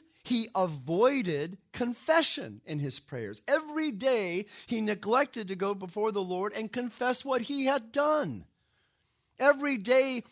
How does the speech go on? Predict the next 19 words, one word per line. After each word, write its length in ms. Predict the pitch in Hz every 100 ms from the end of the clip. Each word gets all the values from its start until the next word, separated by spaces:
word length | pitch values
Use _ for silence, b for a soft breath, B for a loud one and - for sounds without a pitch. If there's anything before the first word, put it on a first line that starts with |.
| -
he 140 | 262
represented 1080 | 196 240 285 233 214 170 226 330 285 233 170
Yahweh 720 | 147 180 247 302 254 180 170
to 120 | 180
the 100 | 160
nation. 560 | 156 214 320 - 196 190
Every 300 | 240 233 233
day 380 | 165 208 269 277
he 120 | 208
carried 400 | - 247 233 202
out 260 | 220 277 -
the 60 | 196
commandments 880 | 190 165 170 247 302 214 190 - - B
of 180 | 175 151
Yahweh 600 | 160 208 269 277 190 180 170
and 160 | 170
spoke 460 | - - 285 320 -
for 140 | 208
Yahweh 600 | 170 160 143 139 135 147